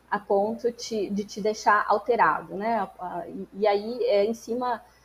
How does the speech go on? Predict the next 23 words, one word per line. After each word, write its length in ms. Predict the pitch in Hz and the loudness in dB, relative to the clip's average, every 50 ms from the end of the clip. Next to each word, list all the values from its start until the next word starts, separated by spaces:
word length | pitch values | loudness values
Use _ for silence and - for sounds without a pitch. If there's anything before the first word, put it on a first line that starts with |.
| _ - | _ -12
das 260 | 185 170 208 214 - | 2 2 2 2 2
questões 460 | - 233 226 233 - - 208 233 247 | 2 2 2 2 2 0 0 0 -2
que 100 | - - | -8 -12
você 280 | 240 226 233 226 - 220 | -6 -6 -6 -4 -4 -8
consegue 440 | 226 - 208 220 - 202 196 190 196 | -6 -6 -12 -6 -4 -4 -2 -2 -4
identificar, 680 | 180 185 190 196 - 190 196 - - 196 185 214 - - | -8 -10 -12 -12 -14 -16 -18 -10 -2 -2 -2 -2 -4 -8
normalmente 600 | 208 202 208 226 254 277 262 233 220 220 220 - 233 | -6 -4 -2 -2 -2 -2 -2 -4 -4 -6 -8 -8 -10
a 40 | |
gente 200 | 202 208 196 - | -12 -12 -14 -16
consegue, 580 | _ - 190 196 - - 170 165 165 190 247 330 - - _ _ _ _ _ _ _ _ _ _ | _ -14 -14 -14 -8 -4 -4 -4 -4 -4 -10 -12 -12 -18 _ _ _ _ _ _ _ _ _ _
né? 240 | 180 185 208 233 - _ _ _ - | -10 -8 -8 -8 -10 _ _ _ -14
A 40 | - | -10
gente 280 | 190 196 202 202 - - | -4 -4 -4 -4 -4 -6
só 200 | - 233 214 233 | 0 2 2 2
não 160 | 254 269 262 | 2 -2 -4
pensa 420 | - - 226 220 240 285 - - | -2 0 0 0 0 -2 -4 -4
e 40 | 285 | -4
não 120 | 277 294 | -4 -4
trabalha 400 | 302 294 285 269 277 277 277 302 | -4 -2 -2 0 2 2 2 2
nelas, 460 | 330 311 254 220 190 170 160 156 165 - | 0 4 4 4 4 4 4 2 0 -2
né? 160 | 196 202 214 | -4 -4 -2
Em 60 | 214 | -4
como 560 | 202 - - 214 208 214 214 220 220 208 196 | -6 -2 -2 -2 0 0 0 0 0 0 -2